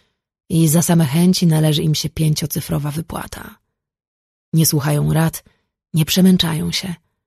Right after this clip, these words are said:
Na polecenia reagują jak na obrazę majestatu. A tobie zależy, skrzat, to widać. Trochę mnie tym rozczulasz, a to rzadkie. Zapytaj Emilkę”.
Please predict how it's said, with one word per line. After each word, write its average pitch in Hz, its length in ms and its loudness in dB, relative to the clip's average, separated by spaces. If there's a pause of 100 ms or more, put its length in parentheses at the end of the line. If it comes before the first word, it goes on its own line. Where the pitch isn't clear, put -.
(360)
Na 175 160 4
polecenia 160 600 2
reagują 151 580 0
jak 147 200 -4
na 160 140 -2
obrazę 147 400 -2
majestatu. - 680 -6 (1300)
A 156 80 -6
tobie 175 280 0
zależy, 165 540 2
skrzat, - 560 -10
to 165 140 -6
widać. 147 440 -4 (880)
Trochę 151 260 0
mnie 147 180 2
tym 151 140 -2
rozczulasz, 151 540 -2
a 151 40 -6
to 156 100 -4
rzadkie. 151 440 -4 (560)
Zapytaj 156 460 -2
Emilkę”. 156 460 -8